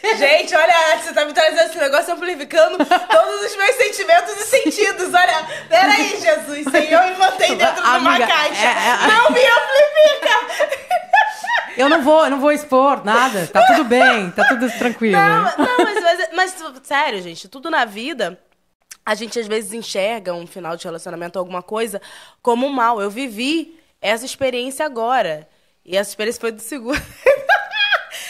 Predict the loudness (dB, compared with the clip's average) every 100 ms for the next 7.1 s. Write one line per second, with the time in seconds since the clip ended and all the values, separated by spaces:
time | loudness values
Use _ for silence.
0 | -16 0 0 0 -4 -4 -2 -2 -4 0
1 | 2 2 -2 -8 -8 -6 -6 -2 0 0
2 | 0 -4 -6 -14 -8 -6 -4 0 2 2
3 | -2 0 0 0 -4 -2 0 0 -2 -8
4 | -14 -18 _ _ _ 0 2 2 0 -2
5 | -2 0 -2 -2 -8 -8 -4 -4 -2 -2
6 | -2 -4 -2 -2 0 0 0 -2 -6 -10
7 | -10